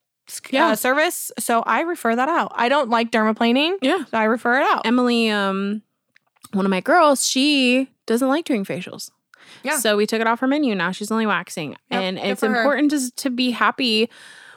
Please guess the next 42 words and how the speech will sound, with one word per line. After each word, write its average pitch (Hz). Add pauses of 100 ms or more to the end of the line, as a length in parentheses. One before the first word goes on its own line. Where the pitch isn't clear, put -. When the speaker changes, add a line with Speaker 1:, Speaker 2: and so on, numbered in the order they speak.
Speaker 2:
when 220
you 233
are 165
talking 247
to 160
thousands 262
of 240
people 226
every 220
day 202
and 220
Speaker 1:
Mm-hmm. 262
Speaker 2:
on 254
social 254
media 240
every 226
day. 214
And 202
it's 190
just 202
like, 165
okay, 233
I've 202
got 190
a 185
constant 262
task 220
list 214
in 208
my 202
head. 196 (360)
Some -
of 262
the 254
things 254
that 233
I 190
do 208
is 196
I 185
like 202
to 226